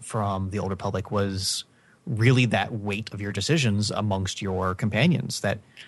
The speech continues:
they couldn't have a companion leave because it kinda screwed you for gameplay if they did.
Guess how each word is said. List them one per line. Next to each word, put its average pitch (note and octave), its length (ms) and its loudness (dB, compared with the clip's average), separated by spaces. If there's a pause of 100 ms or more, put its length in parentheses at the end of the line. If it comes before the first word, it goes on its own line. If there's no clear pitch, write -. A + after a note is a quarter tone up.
(160)
they C3 220 2
couldn't F#3 360 2
have B2 180 4
a A2+ 60 2
companion G#2 580 -2
leave G2 340 -2
because A2 500 -2
it A2+ 120 -10
kinda D3+ 260 0
screwed C3+ 640 4
you A#2 140 0
for A2 120 -2
gameplay A2 720 2
if - 160 -4
they G2 160 -2
did. - 380 0